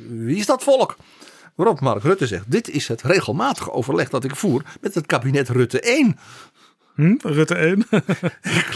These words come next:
Speaker 1: Klaver reageert ongeveer verbijsterd zoals jij. En Mark Rutte wees hem ertoe op,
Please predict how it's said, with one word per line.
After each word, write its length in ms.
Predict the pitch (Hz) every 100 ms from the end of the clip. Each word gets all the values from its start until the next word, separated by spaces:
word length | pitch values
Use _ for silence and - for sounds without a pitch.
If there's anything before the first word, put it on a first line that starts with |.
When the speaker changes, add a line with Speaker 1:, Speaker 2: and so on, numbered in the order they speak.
| -
Speaker 1:
Klaver 340 | 247 190 165
reageert 480 | 160 160 - 180 160
ongeveer 360 | 147 127 185 - - -
verbijsterd 560 | - 127 165 160 -
zoals 280 | - 127 113
jij. 320 | 151 143 - - - - - - -
En 240 | 240 160 - -
Mark 260 | 180 143
Rutte 260 | 226 - 139 135
wees 260 | 190 262
hem 200 | 170 151
ertoe 300 | 107 113 117
op, 260 | 98 101